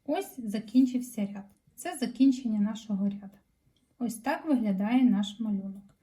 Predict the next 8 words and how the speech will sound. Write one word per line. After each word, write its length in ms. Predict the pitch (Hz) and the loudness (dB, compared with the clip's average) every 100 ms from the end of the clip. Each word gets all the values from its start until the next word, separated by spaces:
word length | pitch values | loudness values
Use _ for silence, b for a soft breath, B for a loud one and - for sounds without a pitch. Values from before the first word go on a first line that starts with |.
| b b b | b b b
Дальше 600 | 220 214 190 202 - 320 359 _ _ _ _ _ _ _ _ - | -2 -2 -2 -6 -8 -8 -8 _ _ _ _ _ _ _ _ 4
ми 240 | 247 349 | 6 6
набираємо 720 | 349 254 220 208 196 196 202 - | 6 4 4 2 0 0 -2 0
повітряних 680 | 254 254 269 254 233 220 - - | 2 4 4 2 0 -2 -6 -6
петель 380 | 196 - 202 - | -6 -4 -6 -2
один, 720 | 269 240 202 202 202 262 - - | 0 0 2 4 6 4 2 -2
два, 640 | 202 202 214 214 254 311 - _ - | -2 0 -2 0 0 -2 -8 _ -6
три. 360 | 214 190 202 | -2 -2 -4